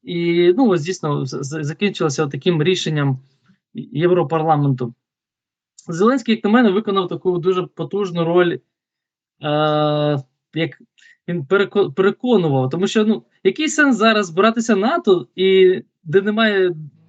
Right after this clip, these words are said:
Зеленського, який не буде давати свій спіч, таке враження, що нато, воно без Зеленського зараз втрачає взагалі сенс. Тож це передова, це якби бути організацією, де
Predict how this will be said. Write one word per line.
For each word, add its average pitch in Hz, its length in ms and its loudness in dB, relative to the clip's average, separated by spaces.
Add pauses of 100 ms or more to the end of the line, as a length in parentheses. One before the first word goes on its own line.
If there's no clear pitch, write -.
(260)
Зеленського, 190 800 2
який 160 240 0
не 175 100 0
буде 170 200 -2
давати 160 300 -2
свій 156 160 -10
спіч, 247 340 -2
таке - 200 -2
враження, 208 320 4
що 175 280 0 (260)
нато, 220 340 0
воно 185 200 -2
без 180 200 0
Зеленського 185 520 0
зараз 156 340 0
втрачає 233 500 -2
взагалі 180 360 -4
сенс. 127 540 -6 (560)
Тож 165 220 -4
це 185 120 -2
передова, 214 480 2
це 190 140 4
якби 185 180 -2
бути 214 320 2
організацією, 220 760 4
де 190 340 6